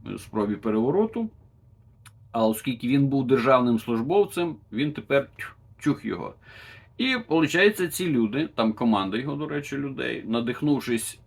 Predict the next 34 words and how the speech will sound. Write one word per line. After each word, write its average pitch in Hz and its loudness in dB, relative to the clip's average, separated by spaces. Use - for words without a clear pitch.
е, 95 -4
тим, 135 4
що, 113 2
ага, 117 2
Трампа 101 0
перевернули 117 0
його 185 0
рішення, 151 0
значить 143 -2
і 135 0
нам 123 2
перевернуть. 131 -2
Тобто 110 -2
вже 110 -2
чотирнадцять 113 -2
днів, 110 2
як 101 -2
ви 107 -2
розумієте, 107 0
він 107 2
у 107 2
в'язниці 107 0
відсидів, 156 -4
хоча, 110 -4
можливо, 110 0
він 107 0
би 107 2
і 110 -2
судився 107 -2
за 107 -4
компенсацію 123 -4
і 110 -12
так 110 -6
далі, 143 0